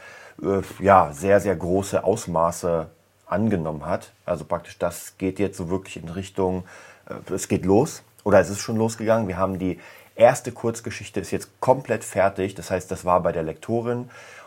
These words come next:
Und ich dachte, meine Lektorin macht eher so Rechtschreibsachen und, ähm, ja, Satzbausachen. Aber tatsächlich ist es doch nicht so, sondern eine gute Lektorin, ähm, geht auch so ein bisschen auf die Sinnhaftigkeit ein, weil es ist ja immer sehr interessant, eine Lektorin kennt ja das Ganze nicht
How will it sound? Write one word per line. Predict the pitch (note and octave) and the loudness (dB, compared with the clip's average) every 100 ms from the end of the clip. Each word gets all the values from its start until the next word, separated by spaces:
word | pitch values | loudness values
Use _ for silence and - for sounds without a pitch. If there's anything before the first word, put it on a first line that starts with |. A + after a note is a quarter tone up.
| - | -8
Und | F2 | -6
ich | E2+ | -2
dachte, | - E2+ - A2+ | 0 0 -2 -2
meine | G#2 G2 | -2 -2
Lektorin | F#2 F2 - A2+ A#2 G2 | -2 -2 -4 -2 0 0
macht | F#2 - | -4 -4
eher | G2 G2 | 0 0
so | F2+ | 0
Rechtschreibsachen | E2+ F2+ G2 - - F2 F#2 G2+ F2 F#2+ | -6 -8 -8 -10 -4 -4 -2 -2 -2 -4
und, | E2+ F2 E2+ E2 - D#2 | -8 -6 -6 -8 -10 -8
ähm, | E2+ E2 D#2+ D2+ | -4 -4 -4 -10
ja, | D2+ D2 | -10 -10
Satzbausachen. | D2 F#2 - - E2 D#2+ E2 | -4 -4 -6 -8 -6 -6 -6
Aber | E2+ D#2+ | -4 -4
tatsächlich | - E2+ - - A2 - G2 - - - - - - - | -6 -12 -12 -12 -12 -6 -6 -6 -12 -20 -20 -20 -18 -12
ist | G2 | -10
es | F#2+ | 0
doch | A#2 A#2 | 2 4
nicht | A2 G2+ | 0 -4
so, | F#2+ | -4
sondern | G#2 F#2+ F#2+ | 0 2 2
eine | F2+ | 0
gute | E2+ A2+ G#2 | -4 -8 -6
Lektorin, | G2 - G#2 A2+ A#2 B2 - - - - | -8 -4 -4 -2 -2 -4 -12 -20 -12 -2
ähm, | G2+ G2+ G#2 G#2 - - | 0 2 -2 -6 -14 -10
geht | F2 A2+ | -2 0
auch | G#2 F#2+ | 0 -2
so | G#2 | -2
ein | |
bisschen | A2+ A2+ | 0 0
auf | - | 0
die | G2+ | -2
Sinnhaftigkeit | D#2+ A2+ B2 F2 - E2+ - E2 - | -2 -2 -2 -6 -8 -14 -4 -4 -4
ein, | D#2 E2+ A#2 - | -4 -4 -4 -2
weil | F2 F2+ | 2 2
es | |
ist | F#2 | 2
ja | G#2+ | 0
immer | F#2+ F2+ | 0 2
sehr | F#2 | 2
interessant, | F#2+ F#2+ - G2 | 0 -4 -4 -4
eine | G2+ | -2
Lektorin | F2+ - G2 F2+ | -6 -4 -4 -4
kennt | - C3 C3+ | -2 -2 4
ja | F2+ | 4
das | D#2+ - | 2 -2
Ganze | E2 D#2+ - | -4 -4 -4
nicht | E2+ B2 - | -4 -4 -6